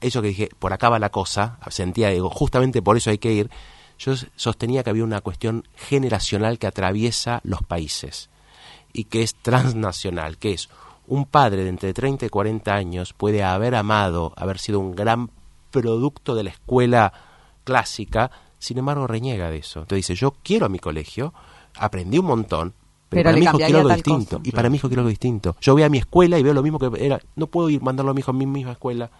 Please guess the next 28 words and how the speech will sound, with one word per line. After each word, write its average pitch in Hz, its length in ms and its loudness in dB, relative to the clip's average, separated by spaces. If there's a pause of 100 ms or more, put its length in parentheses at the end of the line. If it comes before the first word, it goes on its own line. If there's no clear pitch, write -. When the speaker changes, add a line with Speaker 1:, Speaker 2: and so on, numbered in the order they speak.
(360)
Speaker 1:
Entonces, 294 280 0
eso 175 500 0 (220)
que 98 180 -2
era 101 200 0
"no 117 180 2
vengan", 147 500 0 (260)
convirtió 107 680 -2
en 98 140 -8
Uruguay 139 520 0 (100)
que 98 120 -10
seamos, 101 480 -4 (340)
hoy 113 120 0
tenemos 117 220 0
dos 113 120 0
colegios, 92 420 -4
uno 101 160 -2
en 98 160 -2
Ciudad 104 180 -2
de 101 40 -2
la 104 80 -2
Costa, 120 320 -4
Montevideo, 104 540 -2 (300)
y 101 120 0
uno 98 100 4
en 98 80 2
Punta 107 280 2
del 131 100 6
Este. 143 340 2